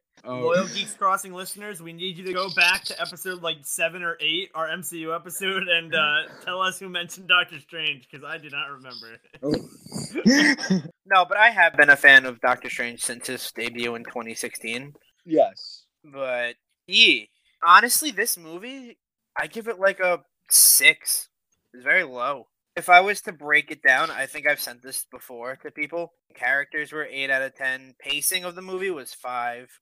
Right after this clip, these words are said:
Speaker 4: Action was eight. And horror for me was five, but I'm also the kind of person who would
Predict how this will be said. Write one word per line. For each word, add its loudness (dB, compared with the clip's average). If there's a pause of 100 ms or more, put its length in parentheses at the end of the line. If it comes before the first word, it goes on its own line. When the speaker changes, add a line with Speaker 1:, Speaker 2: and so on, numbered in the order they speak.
Speaker 4:
Action 6
was -10 (100)
eight. -8 (220)
And -4
horror 4
for -10
me -2
was -6
five, -2
but -10
I'm -12
also -8
the -16
kind -2
of -18
person -12
who -18
would -16